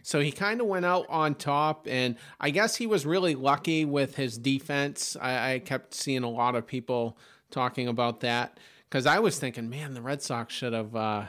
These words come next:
you know, made a play for him. It wouldn't have cost a lot." But he was still part of that run that Saint Louis had to get themselves i-, into a wild card slot. And, I mean,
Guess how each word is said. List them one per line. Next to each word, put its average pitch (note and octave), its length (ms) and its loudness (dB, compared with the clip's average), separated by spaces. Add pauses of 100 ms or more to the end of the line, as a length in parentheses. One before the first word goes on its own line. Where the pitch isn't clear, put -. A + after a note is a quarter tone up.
you A#2+ 160 -4
know, A2 400 -2
made A#2+ 200 0
a A2+ 60 -2
play A#2 240 2
for A2 180 -2
him. G#2+ 280 -4
It - 80 -6
wouldn't A#2 220 -2
have A2+ 80 -6
cost A#2+ 340 0
a A#2 60 -4
lot." A2 420 0 (520)
But B2 480 2 (540)
he D3+ 260 -2
was G#3 320 0
still G3 380 2
part E3+ 420 0
of D#3+ 140 0
that F3 240 6
run D#3 400 2
that C3 440 0 (280)
Saint C#3+ 280 -2
Louis D3+ 320 0
had D3 460 2
to B2 120 -2
get C3 240 -2
themselves C3 880 -2
i-, B2+ 40 -6
into B2+ 460 -4
a B2+ 60 0
wild B2 360 0
card A2 280 -2
slot. A2 520 -2 (160)
And, G#2+ 560 -4
I A#2 60 -6
mean, A2+ 280 -4